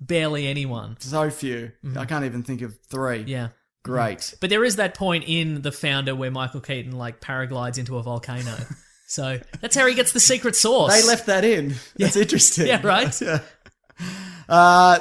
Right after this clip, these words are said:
Speaker 2: next week we've got another one we're gonna see, apparently. Resident Evil, The Final Chapter.
Speaker 1: It won't be the final chapter.
Speaker 2: No, this is the only video game movie of twenty seventeen.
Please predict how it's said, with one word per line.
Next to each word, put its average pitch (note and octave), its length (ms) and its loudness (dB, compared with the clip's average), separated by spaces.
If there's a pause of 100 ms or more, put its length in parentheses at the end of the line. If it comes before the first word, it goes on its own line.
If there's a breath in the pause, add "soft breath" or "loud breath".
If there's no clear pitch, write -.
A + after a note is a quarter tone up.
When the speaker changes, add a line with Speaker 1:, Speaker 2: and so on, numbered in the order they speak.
Speaker 2:
next G#3 300 2
week E3 240 2
we've D#3 180 0
got D3+ 380 0
another D#3 320 4
one C#3+ 180 -2
we're C3+ 100 -2
gonna B2+ 240 -4
see, A#2+ 260 -4
apparently. A#2+ 480 -6 (140)
Resident D3 440 0
Evil, C3+ 280 -6
The B2 100 -6
Final D3+ 380 -4
Chapter. B2+ 540 -6
Speaker 1:
It B2+ 60 -6
won't C#3 200 -6
be D#3+ 80 -4
the E3+ 80 -4
final F3 300 -6
chapter. B2+ 360 -6
Speaker 2:
No, C3 340 -2
this D#3 200 -4
is F3+ 80 -6
the E3+ 200 -6
only F3 500 0
video B2 360 -4
game A#2+ 240 -4
movie A#2 260 -6
of A2 80 -12
twenty A#2+ 300 -10
seventeen. A2 760 -12